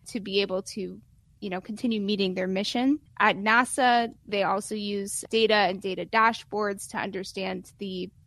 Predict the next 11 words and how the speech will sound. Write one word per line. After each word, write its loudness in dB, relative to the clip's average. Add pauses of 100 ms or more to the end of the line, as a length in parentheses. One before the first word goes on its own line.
(340)
their -2
workforce 0
and -8
where -2
they -6
might -6
need -6 (300)
to -6
have -2
some -8
improvements. -2